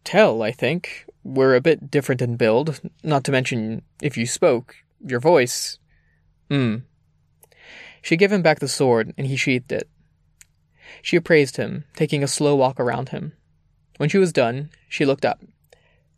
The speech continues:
"You're thin, you know. Fit, but thin. I dare say we're closer than you think. And with a bit of padding, some enchantments for comfort,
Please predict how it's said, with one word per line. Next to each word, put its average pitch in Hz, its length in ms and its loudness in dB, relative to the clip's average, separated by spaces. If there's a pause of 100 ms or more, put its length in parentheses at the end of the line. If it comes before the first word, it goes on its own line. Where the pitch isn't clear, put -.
(720)
"You're 233 160 2
thin, 220 460 0
you 123 140 2
know. 117 280 -2 (320)
Fit, - 440 0 (420)
but 240 160 2
thin. 135 360 -2 (720)
I 160 100 2
dare 190 200 4
say 165 260 4
we're 147 100 0
closer 160 460 0
than 139 160 -2
you 131 60 -4
think. - 460 -6 (520)
And 156 80 0
with 160 120 2
a 170 60 2
bit 196 120 2
of 175 80 -6
padding, 139 540 0
some 131 320 -4
enchantments 135 540 -4
for 135 140 -4
comfort, 165 580 -2